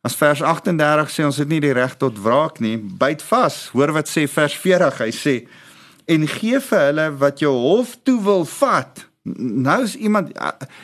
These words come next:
moenie jy mense hof toe vat nie, om, om, om die geregtigheid te kry nie. Maar wat as iemand jou nou hof toe vat? <laughs> Hoor wat sê die skrif. "En gee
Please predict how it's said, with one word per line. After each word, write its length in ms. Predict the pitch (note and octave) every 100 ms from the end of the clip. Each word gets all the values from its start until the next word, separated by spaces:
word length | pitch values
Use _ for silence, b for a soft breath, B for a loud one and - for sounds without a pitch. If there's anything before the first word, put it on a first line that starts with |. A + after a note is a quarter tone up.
| B
moenie 360 | - F3+ F4+ C4+
jy 240 | D#3+ F3+
mense 360 | F#3+ C#3 A#2+ -
hof 180 | F#2 -
toe 120 | F#2
vat 240 | - C#2 -
nie, 180 | - - _ _ _ _
om, 260 | C#3 C3 A#2+
om, 240 | B2+ B2
om 360 | - C3 A#2+ A2
die 140 | B2 -
geregtigheid 760 | A2 D3+ B2+ A#2+ - - A#2 A2+
te 60 |
kry 220 | G2+ G#2+
nie. 120 | A#2 C3 B B B
Maar 160 | G3+ B3
wat 260 | C4 C4+
as 160 | C#4+ -
iemand 240 | D#4 C#4
jou 240 | G3+ E3 C#4
nou 220 | E4+ E4
hof 220 | A3 -
toe 120 | -
vat? 460 | G#2+ - C#2+ - - - _
<laughs> 260 | _ _
Hoor 280 | - C#3+ D#3
wat 200 | C#3 C3
sê 120 | - B2+
die 120 | A2+
skrif. 300 | - G2 - B B B B B B B B _ _
"En 240 | D3+ D3+
gee 580 | C#3+ - G3+ G3 G3 F3+